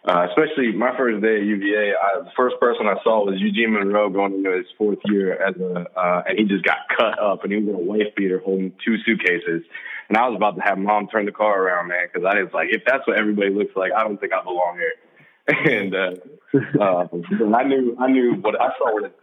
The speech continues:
you know, the type of talent it could be at the next level. And I knew I didn't have it. That was okay with me, but I knew I had, I, I could definitely help those guys. And, you know, I saw a lot of guys get taken advantage of by agents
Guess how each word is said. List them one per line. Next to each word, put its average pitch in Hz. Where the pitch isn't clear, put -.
you 107
know, 90
the 101
type 120
of 98
talent 101
it 95
could 101
be 98
at -
the 82
next 90
level. 87
And 95
I 107
knew 101
I 92
didn't 87
have 87
it. -
That 101
was 95
okay 92
with 80
me, 85
but 95
I 98
knew 98
I 87
had, 92
I, 101
I 101
could 95
definitely 95
help 95
those 90
guys. 92
And, 85
you -
know, 143
I 175
saw 165
a 117
lot 123
of 120
guys 120
get 107
taken 120
advantage 104
of 98
by 92
agents 95